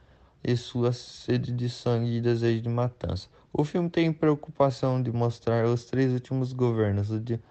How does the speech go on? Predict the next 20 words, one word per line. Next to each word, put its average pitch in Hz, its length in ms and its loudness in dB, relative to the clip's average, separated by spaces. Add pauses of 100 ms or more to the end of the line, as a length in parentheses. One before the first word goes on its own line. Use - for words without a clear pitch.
(340)
Palmeiras, 107 600 2 (400)
a 127 100 2
Cotirene, 120 1120 0 (1000)
Ganga, 117 560 2 (140)
Zumba 127 480 -2 (180)
e 113 40 -2
Zumbi. 113 500 -2 (500)
O 123 320 4
elenco 123 580 2
atua 120 360 2
de 117 120 -2
forma 123 320 2
magnífica, 123 720 0
pois 110 340 2
consegue 117 420 -2
passar 120 400 2
muita 127 320 -2
seriedade 117 680 2
ao 110 220 4
expor 113 440 0